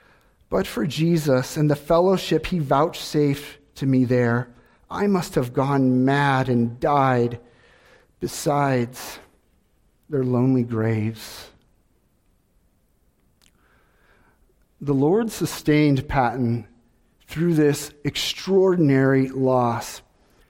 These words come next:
And, and Peyton, he, he returned to Scotland,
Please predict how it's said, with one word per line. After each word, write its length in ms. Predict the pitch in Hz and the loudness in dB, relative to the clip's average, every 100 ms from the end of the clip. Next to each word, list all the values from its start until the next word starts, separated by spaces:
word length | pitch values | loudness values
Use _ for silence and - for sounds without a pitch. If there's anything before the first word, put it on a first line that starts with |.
| _ _ _ _ - | _ _ _ _ -14
And, 160 | 165 - | -12 -8
and 140 | 190 196 | -4 -2
Peyton, 240 | 269 302 | 0 -2
he, 320 | 247 294 285 - _ _ | 0 0 -2 -6 _ _
he 300 | - 247 247 | -4 -2 0
returned 600 | 214 202 - 202 190 147 | 0 -2 0 4 4 2
to 100 | 143 | -2
Scotland, 760 | - - 131 123 117 107 107 | -8 -2 0 0 -2 -2 -6